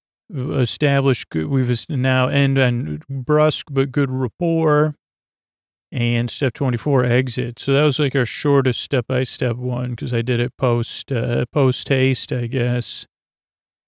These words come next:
But yeah, that's another episode of the Mandab-, Mandalor-, Mandalorian on Mandalorian. Uh,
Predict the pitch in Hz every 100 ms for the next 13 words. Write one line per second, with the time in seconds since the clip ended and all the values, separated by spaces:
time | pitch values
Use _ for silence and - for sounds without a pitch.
0 | _ 135 143 143 165 131 131 123 - 139
1 | 131 131 131 135 131 - 139 131 127 123
2 | 127 127 131 131 131 143 135 135 139 135
3 | 135 135 143 135 143 143 135 139 139 139
4 | 143 135 135 123 127 123 131 131 131 123
5 | 127 131 135 113 131 135 135 131 127